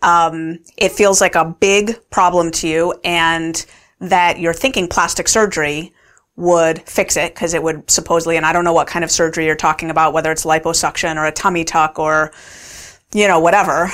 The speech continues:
uh, some kind of surgery that would solve it, but that surgery probably costs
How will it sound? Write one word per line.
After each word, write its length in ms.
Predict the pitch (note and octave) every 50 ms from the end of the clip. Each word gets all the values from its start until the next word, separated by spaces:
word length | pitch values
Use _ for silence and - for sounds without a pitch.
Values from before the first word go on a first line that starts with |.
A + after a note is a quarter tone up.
| - - -
uh, 240 | - F3+ E3+ E3 D#3+
some 180 | - F3+ D#3+
kind 160 | D#3 - F#3
of 60 | F3+ E3+
surgery 540 | - G#3+ F#3+ F3 E3 E3 D#3 D3 D3+ D#3
that 300 | - - F3 E3 D3+ -
would 440 | E3 E3 E3+ E3 E3 D#3+ D#3+ D#3 E3 - _ _ _ _ _ -
solve 560 | - - - - C4 A3+ A3 G#3+ G3 F3 D#3
it, 480 | C#3 C3+ B2 - - - - - - _ _ _ _ _ _ _ _ -
but 340 | - F3+ E3+ E3+ - - _ _ _ _ _ _ _ _ -
that 240 | F#3+ G3 F3+ D#3+ -
surgery 340 | - F#3+ E3+ E3 F3+ E3+ E3+
probably 340 | E3 - - E3+ E3 E3
costs 600 | D#3+ - - E3+ D#3 D3+ D#3 - - - - -